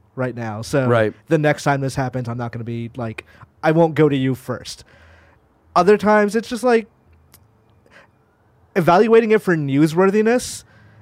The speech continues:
Speaker 1: is a more difficult thing. So, like, as an example, if it's more public, then I will absolutely, like, if it's already publicly known, I'm gonna write about it. If it's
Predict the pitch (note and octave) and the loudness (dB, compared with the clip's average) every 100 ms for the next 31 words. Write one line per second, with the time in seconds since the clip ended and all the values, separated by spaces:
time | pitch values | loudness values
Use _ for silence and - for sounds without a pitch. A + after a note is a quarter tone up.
0 | - F3 D#3+ D#3+ C#3+ D#3+ D#3+ D3+ C#3+ C3+ | -6 2 4 4 2 -2 0 0 0 -4
1 | D#3 E3 D3+ D#3+ D#3 E3+ D#3+ D3+ E3+ F#3+ | -4 -2 0 -2 0 -2 2 0 0 -4
2 | - - E4+ D#4+ C#4+ A3 - - - - | -12 -6 0 2 2 0 -12 -18 -20 -20
3 | - _ - G3 F#3+ F#3 D3+ D#3+ D#3+ E3 | -20 _ -2 0 0 -2 0 0 0 -2
4 | E3 F3+ E3 G3 F3 F#3+ F#3+ D#3 E3 B3+ | -2 -4 -2 -2 -2 -4 -2 -4 0 -2
5 | - D3+ D#3+ D#3 D#3 D#3+ D#3 C#3+ - D3 | -2 -2 0 2 0 2 0 0 0 -2
6 | C#3+ C3+ B2+ B2 A#2 - _ _ - G3 | 0 -2 -2 -4 -8 -16 _ _ -4 0
7 | A3 - E3 E3 D3+ C#3 C3 A#2+ B2+ A#2 | 0 2 2 2 0 -2 -6 -6 -10 -10
8 | A2 G#2+ A2+ G#2+ G#2 F#2+ F2 C#2+ C2+ _ | -10 -10 -12 -12 -12 -12 -12 -12 -14 _
9 | _ _ _ _ _ - D3+ D#3+ D#3+ - | _ _ _ _ _ -4 2 2 0 -6